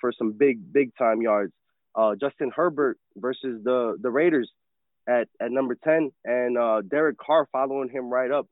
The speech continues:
in another game that I think is gonna be high scoring affair. And, uh,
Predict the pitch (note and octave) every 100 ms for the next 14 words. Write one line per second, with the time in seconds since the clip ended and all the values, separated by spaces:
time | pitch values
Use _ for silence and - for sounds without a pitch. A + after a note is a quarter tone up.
0 | _ - B2+ B2+ C#3+ C#3 B2+ C3 A#2 A#2
1 | B2 C3 A#2+ A#2+ A#2 A2+ A#2 A2 - B2+
2 | G#2+ - C3 G#2+ _ _ _ _ _ -
3 | B2 A#2+ A#2 A2